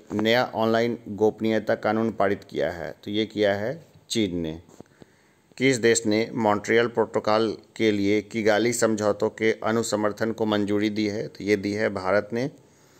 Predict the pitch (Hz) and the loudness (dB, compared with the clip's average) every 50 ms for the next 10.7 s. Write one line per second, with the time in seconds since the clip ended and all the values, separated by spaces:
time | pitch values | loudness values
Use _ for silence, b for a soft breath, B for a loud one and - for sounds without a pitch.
0 | b b b b b b - - 98 98 98 117 120 135 135 127 117 110 113 107 | b b b b b b -10 -8 -6 -2 2 4 4 4 4 4 4 6 6 6
1 | 104 104 101 - 110 110 117 120 - - 117 113 - 58 92 101 104 98 104 107 | 4 2 0 2 4 4 4 4 2 0 0 0 0 0 0 0 0 0 0 0
2 | 104 104 107 - 110 107 92 107 110 110 107 - 123 120 107 120 117 113 - 113 | 0 0 0 0 -2 -2 -2 -2 -2 -2 -2 0 0 0 0 0 -4 -2 0 0
3 | 107 - - 117 120 117 113 - 110 110 110 - - 110 104 98 - 127 123 123 | 0 0 0 0 0 0 0 0 0 0 0 0 0 -2 -2 0 0 2 2 2
4 | 123 - - - - - - 120 117 117 - 113 110 107 104 - 123 120 117 117 | 2 -2 -4 -12 -14 -8 -4 -4 -4 -4 -2 -2 -2 -2 -2 -2 -2 0 0 0
5 | - - - 107 101 104 104 104 107 101 - 113 117 113 104 107 107 110 - - | 0 -2 -4 -4 -2 -2 0 0 0 -2 -2 -4 -4 -2 0 0 0 0 -2 -4
6 | - - 113 117 120 127 127 127 - - - - b b b b b b b b | -4 -2 0 2 2 2 2 2 0 -4 -10 -20 b b b b b b b b
7 | b b 110 110 123 123 123 123 120 120 113 107 92 90 85 82 80 80 76 82 | b b -2 0 0 0 0 0 0 0 2 2 2 2 0 0 0 -2 -2 -2
8 | 80 82 82 - - _ _ - - 113 - - 104 98 113 135 143 143 _ - | -4 -4 -4 -10 -16 _ _ -12 -10 -10 -10 -8 -10 -10 -10 -12 -14 -18 _ -10
9 | - 98 98 92 95 90 - - 92 87 - b b b b b b b b b | -8 -6 -2 -2 -2 -2 -2 -4 -8 -8 -8 b b b b b b b b b
10 | b 104 98 104 113 123 131 135 131 123 123 127 123 - | b -8 -4 -2 0 0 2 0 2 2 2 2 2 0